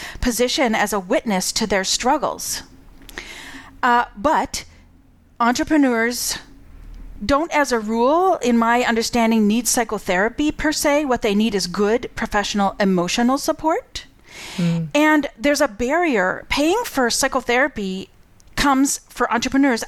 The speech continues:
Speaker 1: out of their after-tax income. And most entrepreneurial poverty is the thing. A lot of entrepreneurs don't have a lot of disposable income after taxes, right? So I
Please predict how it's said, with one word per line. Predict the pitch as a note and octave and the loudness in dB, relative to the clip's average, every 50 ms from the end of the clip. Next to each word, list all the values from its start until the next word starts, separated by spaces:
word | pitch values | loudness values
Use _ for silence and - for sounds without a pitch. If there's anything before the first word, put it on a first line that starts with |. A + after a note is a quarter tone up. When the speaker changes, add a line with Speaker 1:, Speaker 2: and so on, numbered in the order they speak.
| - | -2
Speaker 1:
out | A3+ A#3 | 0 0
of | A#3 G3+ | 2 2
their | A3 G3+ - - - | 0 0 0 0 0
after-tax | G3 A3 A#3 - C4 B3 - A#3+ C4 C4 A#3+ F#3 - - - - - - - - - | 0 0 0 -2 -4 -6 -4 -2 -2 0 0 0 -2 -6 -12 -12 -12 -12 -8 -2 0
income. | B3+ C#4 C#4+ - F#3 - - - - - - - - - - - - - - - - - - - - - - - - - - - - - - - - - - - - - | 2 2 0 0 -4 -10 -12 -14 -20 -20 -20 -20 -20 -20 -20 -20 -20 -20 -20 -20 -20 -20 -20 -20 -20 -18 -18 -18 -18 -18 -16 -16 -16 -18 -18 -18 -20 -20 -20 -20 -8 -2
And | B3+ B3+ B3+ B3+ B3+ B3 B3 A#3 - - - - - - - _ _ - - - - _ _ _ _ _ _ - | 0 2 4 4 4 4 2 0 -2 -6 -12 -14 -20 -20 -20 _ _ -20 -20 -20 -20 _ _ _ _ _ _ -2
most | - A3 G#3+ G#3 G#3 G#3 - - - - - | 0 2 2 2 0 0 -2 -4 -4 -4 -2
entrepreneurial | A3 A#3+ B3+ - D4 - C#4+ C#4+ C#4+ C4+ B3+ | 0 0 0 0 0 2 2 4 4 4 2
poverty | - - A#3+ A#3+ C4 B3+ A3 G#3 | 2 0 -2 -2 -2 -2 -4 -4
is | F#3 - | -4 -4
the | A3 | -2
thing. | - - G4+ E4 - - - | -2 0 0 0 0 0 -2
A | - G3+ | 0 0
lot | F#3+ F#3+ F3+ A3+ | 2 2 0 0
of | A3+ B3+ | 0 0
entrepreneurs | C4 C4 C4+ C#4 D4 D#4+ E4 D4+ - | 0 0 0 2 2 2 2 0 -2
don't | - - F3+ E3+ E3+ F3+ F#3+ | -6 -4 -2 0 0 2 0
have | F#3+ G#3 A3 | 0 0 2
a | B3+ | 2
lot | C4+ D4 D#4+ E4+ | 2 2 4 2
of | E4 D4+ C4+ | 2 2 0
disposable | C#4 C4+ - - - C#4+ C#4+ D4 D4 D#4 | 0 -2 -2 -2 -4 -6 -8 -4 -2 -2
income | F4 G#4+ - - F4 D#4+ | -2 -2 0 0 2 2
after | C#4+ D4 - D#4+ D#4 | 2 0 -2 -2 0
taxes, | - E4+ G4+ G#4 - - B3 - | 0 0 0 0 -4 -10 -10 -6
right? | - G#3 A#3 D#4 - - - - - - - - - - - - - - | -2 0 0 0 -2 -6 -12 -20 -20 -20 -20 -20 -20 -20 -20 -20 -18 -10
So | - - - D#4+ D4 C4+ C4+ C4+ C4+ - _ _ _ _ _ _ _ - | -6 -2 0 2 2 2 2 0 -4 -10 _ _ _ _ _ _ _ 2
I | A#3 A#3+ A#3+ B3 B3 B3 | 2 4 4 2 0 -2